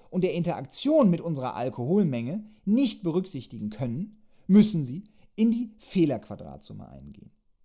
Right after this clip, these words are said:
Wenn wir also bei unserer zweifaktoriellen ANOVA die Quadratsumme des Treatments B,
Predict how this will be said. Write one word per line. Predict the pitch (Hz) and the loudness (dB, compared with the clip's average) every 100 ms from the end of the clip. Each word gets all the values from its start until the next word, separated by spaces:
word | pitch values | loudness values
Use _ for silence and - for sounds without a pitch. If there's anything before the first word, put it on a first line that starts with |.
| _ - - - - | _ -20 -20 -14 -2
Wenn | 185 | 0
wir | 214 | 0
also | 180 165 | 0 -2
bei | 156 | -4
unserer | - 151 127 - | -6 -6 -6 -4
zweifaktoriellen | - 147 165 262 285 208 180 170 160 151 135 131 | -2 -2 0 0 0 -4 -6 -6 -6 -6 -6 -6
ANOVA | 80 123 123 143 165 208 214 - _ _ - | -6 -6 -4 -4 -4 -6 -10 -20 _ _ -16
die | 147 | -10
Quadratsumme | - 170 147 175 196 170 | -2 -2 0 -2 -2 -4
des | 151 | -4
Treatments | - 160 127 120 | -6 -8 -6 -10
B, | - 135 214 | -8 -8 -8